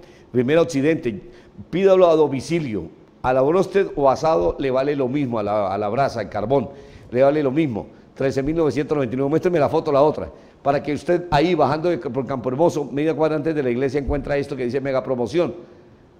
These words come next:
Del Hipollo, un pollo asado, la broster con papa cocida, sopa y arepa,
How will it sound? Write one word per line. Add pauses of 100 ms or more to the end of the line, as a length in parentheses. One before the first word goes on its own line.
(160)
Del
Hipollo,
un
pollo
asado,
la
broster
con
papa
cocida,
sopa
y
arepa,